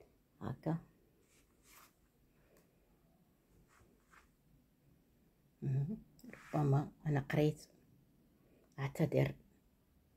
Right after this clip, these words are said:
كنتمنى لكم، آه، النجاح. لا تتهاونوا، كل المشاكل ستحل. مزيدا من الصبر والشجاعة.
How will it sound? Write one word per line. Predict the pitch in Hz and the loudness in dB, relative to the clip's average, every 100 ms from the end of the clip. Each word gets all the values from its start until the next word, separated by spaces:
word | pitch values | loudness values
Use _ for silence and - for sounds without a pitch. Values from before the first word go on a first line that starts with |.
| _ _ _ _ _ _ - - - | _ _ _ _ _ _ -20 -20 -4
كنتمنى | - 170 165 151 147 | 0 0 4 6 6
لكم، | 143 - 160 147 | 4 2 4 6
آه، | 139 127 143 - - - - - - - - - - - | 6 4 -2 -12 -20 -20 -20 -20 -20 -20 -20 -20 -16 4
النجاح. | 156 151 139 160 151 - - - - _ _ _ _ _ - - - - _ _ - | 8 8 10 8 8 4 -8 -18 -20 _ _ _ _ _ -20 -20 -20 -20 _ _ 6
لا | 160 | 6
تتهاونوا، | - 160 165 147 156 143 147 151 165 170 - - - - - - - - - | 10 8 10 10 10 10 12 12 12 8 0 -18 -20 -20 -20 -20 -20 -20 2
كل | 185 156 156 | 8 12 12
المشاكل | 147 160 160 170 156 139 143 | 12 10 10 10 10 10 4
ستحل. | - 139 151 147 170 180 - - _ _ _ _ _ - - | 6 2 4 6 10 10 8 -4 _ _ _ _ _ -20 -4
مزيدا | 180 170 180 147 160 | 6 8 8 8 10
من | 151 151 | 12 10
الصبر | 147 - 156 156 | 10 8 6 10
والشجاعة. | 151 151 - 160 - 165 151 156 170 | 10 8 8 6 10 10 10 6 2